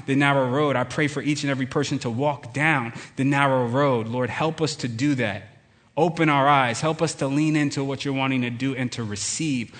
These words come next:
what you have for us. In Jesus' name, amen. All right.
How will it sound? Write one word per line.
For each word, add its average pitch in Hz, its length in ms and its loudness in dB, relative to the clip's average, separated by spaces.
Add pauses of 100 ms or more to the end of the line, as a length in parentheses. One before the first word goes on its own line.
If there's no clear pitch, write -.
(160)
what 127 220 -2
you 127 80 0
have 123 240 2
for 113 180 -6
us. 101 160 -6
In 110 140 -4
Jesus' 143 420 -2
name, 104 380 -2 (480)
amen. 120 400 2 (1300)
All 131 160 -2
right. 107 240 0